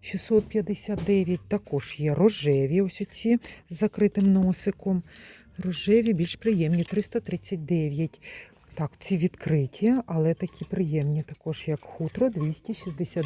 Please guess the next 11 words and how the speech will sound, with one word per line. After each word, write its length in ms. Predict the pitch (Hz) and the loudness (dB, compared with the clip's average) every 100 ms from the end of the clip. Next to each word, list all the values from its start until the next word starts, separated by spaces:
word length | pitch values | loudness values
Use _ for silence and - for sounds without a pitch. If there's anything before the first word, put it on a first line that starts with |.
| 147 | 4
дев'ять, 400 | 208 240 247 165 | 4 4 0 0
є 120 | 175 | -2
ще 180 | - 202 | -2 -6
в 80 | 165 | -4
білому 420 | 160 175 175 170 | -2 0 -2 -4
кольорі. 480 | - 143 143 147 175 - - - - - - - | -8 -6 -2 2 0 -2 -16 -18 -16 -18 -20 -8
І 60 | 302 | -6
ось 160 | 220 | -4
так, 160 | - 185 - - - _ 202 | -2 -4 -4 -20 -20 _ 0
ну 340 | 220 202 | 4 4
от, 80 | 139 | 2